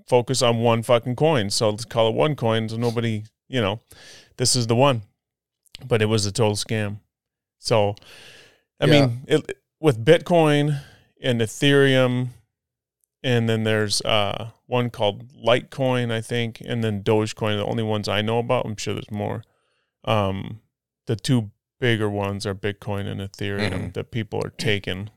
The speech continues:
Speaker 1: like, that they'll take as
Speaker 2: Sure,
Speaker 1: payment.
Speaker 2: sure.
Speaker 1: But, uh, yeah, I don't know.
Speaker 2: Yeah, if it's gonna, if it's gonna become something, I feel like it's just gonna, it has to downsize to one.
Speaker 1: Yeah.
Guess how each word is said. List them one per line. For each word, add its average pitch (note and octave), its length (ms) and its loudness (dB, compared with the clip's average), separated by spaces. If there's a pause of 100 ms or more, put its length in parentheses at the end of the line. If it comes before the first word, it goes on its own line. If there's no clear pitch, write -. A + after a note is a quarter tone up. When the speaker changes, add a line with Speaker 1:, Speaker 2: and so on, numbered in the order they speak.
(300)
Speaker 1:
like, F#2+ 240 -4
that G#2 160 -4
they'll G#2 160 0
take G#2 280 -4
as G2+ 60 -6
Speaker 2:
Sure, C#2 120 -2
Speaker 1:
payment. G#2 400 -4
Speaker 2:
sure. - 220 -10 (640)
Speaker 1:
But, F#2 260 -6
uh, F#2+ 220 -4 (260)
yeah, G2+ 340 -2
I G2+ 40 -4
don't G2 140 -4
know. F#2+ 100 -2
Speaker 2:
Yeah, F#2 160 2
if G2 160 -2
it's A#2+ 100 -2
gonna, E2 380 -4 (200)
if - 140 -10
it's G#2 140 -6
gonna G2+ 120 -6
become E2+ 440 -8
something, E2 580 -10 (2500)
I - 60 -8
feel F#2+ 260 -2
like E2 160 0
it's D#2 120 -8
just E2 200 -6
gonna, D#2 160 -10 (160)
it - 80 -12
has D#2 220 -8
to C#2 160 -10 (760)
downsize D#2 500 -10
to - 80 -14
one. D#2+ 380 -12 (840)
Speaker 1:
Yeah. F#2 320 -6